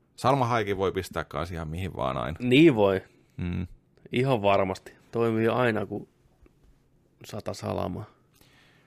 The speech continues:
Speaker 1: Salma Hayekki, yhdeksänkymmentäviisi, Desperados. Terve.
Speaker 2: Terve. Salma Hayek, yhdeksänkymmentäkuusi. Mikä se on se leffa?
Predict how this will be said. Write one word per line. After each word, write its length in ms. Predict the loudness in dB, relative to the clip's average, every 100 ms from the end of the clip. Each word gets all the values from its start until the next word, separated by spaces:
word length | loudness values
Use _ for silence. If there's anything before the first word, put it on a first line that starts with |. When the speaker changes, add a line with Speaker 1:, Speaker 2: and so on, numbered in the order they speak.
| _
Speaker 1:
Salma 360 | 2 4 6 6
Hayekki, 440 | 4 4 2 -2 -8
yhdeksänkymmentäviisi, 920 | -8 -4 0 2 2 2 0 -2 -10 -4
Desperados. 720 | -2 -2 -2 -6 -6 -8 -12 -20 -20 _
Terve. 400 | -8 -6 -4 -4 -6 -20 _ _ _
Speaker 2:
Terve. 400 | 2 2 2 0 -4 _ _ _ _ -4
Salma 340 | 2 2 2
Hayek, 380 | 2 2 0 -2
yhdeksänkymmentäkuusi. 720 | -4 -2 -2 0 0 0 -6 _ _ _
Mikä 220 | -4 -2
se 60 | -4
on 140 | -8
se 60 | -14 -18 -16
leffa? 260 | -18 -18